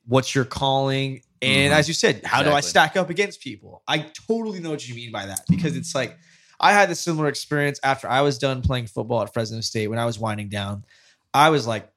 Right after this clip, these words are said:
Speaker 1: I have my parents, my, my family has a farm that I grew up on. It's
Speaker 2: Mm-hmm.
Speaker 1: wh-, it's why I am the way I am today.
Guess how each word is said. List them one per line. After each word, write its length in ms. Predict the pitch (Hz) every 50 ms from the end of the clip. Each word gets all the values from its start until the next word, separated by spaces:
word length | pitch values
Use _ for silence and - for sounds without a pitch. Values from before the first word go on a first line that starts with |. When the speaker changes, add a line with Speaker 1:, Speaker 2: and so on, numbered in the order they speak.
| _ _ _ _ _ _ _ _ _ _ _ _ _ _ _ _ _ -
Speaker 1:
I 100 | 117 110
have 420 | 113 117 120 123 127 123 123 - _ _ _ _ _ -
my 100 | 123 113
parents, 640 | - - - 139 131 131 131 127 - - - - -
my, 160 | 131 120 - -
my 80 | 131 123
family 720 | - - - 165 160 160 156 156 151 147 143 143 143 - _ _ _ _ _ _ _ _ _
has 260 | - 131 131 127 120
a 100 | 123 120
farm 380 | 110 - - 127 123 123 120 113
that 100 | 113 110
I 120 | 110 107
grew 220 | 101 98 101 101 92
up 140 | 90 -
on. 220 | - 87 87 - 131 -
It's 160 | 104 92 92
Speaker 2:
Mm-hmm. 120 | 87 -
Speaker 1:
wh-, 80 | - -
it's 180 | 120 - - 127 120
why 220 | 117 123 123 127
I 60 | 127 127
am 200 | 127 123 120 117
the 80 | 113
way 140 | 104 104 101
I 80 | 101 101 101
am 120 | 101 98
today. 440 | 104 - 110 107 104 90 92 -